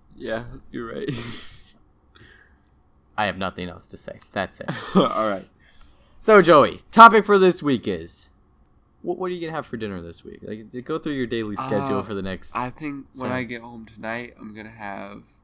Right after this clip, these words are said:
Speaker 1: uh, hot dogs.
Speaker 2: Oh, nice.
Speaker 1: Or brats, one or the other.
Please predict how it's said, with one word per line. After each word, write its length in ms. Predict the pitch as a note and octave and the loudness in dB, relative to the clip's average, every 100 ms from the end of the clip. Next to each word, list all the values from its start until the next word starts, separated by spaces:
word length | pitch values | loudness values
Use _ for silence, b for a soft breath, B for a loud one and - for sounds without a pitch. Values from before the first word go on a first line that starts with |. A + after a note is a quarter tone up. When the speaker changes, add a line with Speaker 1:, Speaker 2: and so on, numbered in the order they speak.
| _ _ _ _ - | _ _ _ _ -18
Speaker 1:
uh, 220 | - - | -16 -16
hot 300 | A2+ B2+ - | -6 -6 -6
dogs. 520 | C#3+ D3 D3+ - - _ | -8 -10 -12 -20 -20 _
Speaker 2:
Oh, 560 | - C3 C#3+ D3 C#3+ A2+ | -12 -6 -2 -2 -4 -8
nice. 320 | G#2+ A2+ B2 | -10 -12 -8
Speaker 1:
Or 100 | A#2 | -10
brats, 560 | - A2+ B2+ - - B2+ | -6 -6 -6 -10 -20 -14
one 140 | A#2 | -14
or 100 | A2 | -12
the 80 | G#2+ | -16
other. 340 | A2 A#2+ B2+ | -18 -18 -20